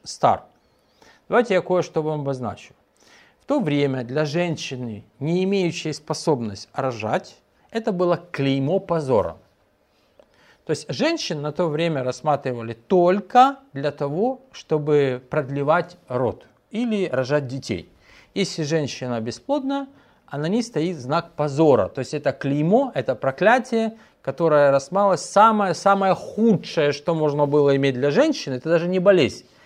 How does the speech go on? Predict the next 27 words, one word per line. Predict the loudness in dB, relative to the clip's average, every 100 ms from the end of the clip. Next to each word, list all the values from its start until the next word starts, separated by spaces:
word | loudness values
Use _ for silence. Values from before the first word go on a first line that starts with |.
| _
это | -2 0 0
отсутствие | -4 -4 -6 -4 -8
способности | -8 -6 -4 -4 -8 -8 -10 -8
рожать. | -10 -10 -14 _ _ _
Это | -12 -12
позор. | -6 -6 -6 -14 _ _ _ _ _ _ _ -20 -20 _
Плюс | 6 8 8
к | 2 -2
тому | 2 4 4 2
же, | 2 4 4 4 -8 _ -6
не | -2 0 2
имея | 2 2 0
детей, | -4 -8 -4 0 0 0 -10 _ _ _ 0
но | 2 2
имея | 4 6 6 6 6 6
определенное | 4 2 4 6 6 4 2
богатство, | 2 2 2 0 -2 -4 -4 -8 _ _ _ _ -2
они | 2 4 4
не | 4 4 4 4 4 4
могли | 2 2 2
его | 2
кого-то | 2 0 0 -2
передать. | -6 -4 -6 -10 _ _ _ _ _ _ _ _ _ _ _
Это | -4 -4
второе. | -2 -2 0 -2 -4
И | -4
третье, | 0 0 -2 -2 -4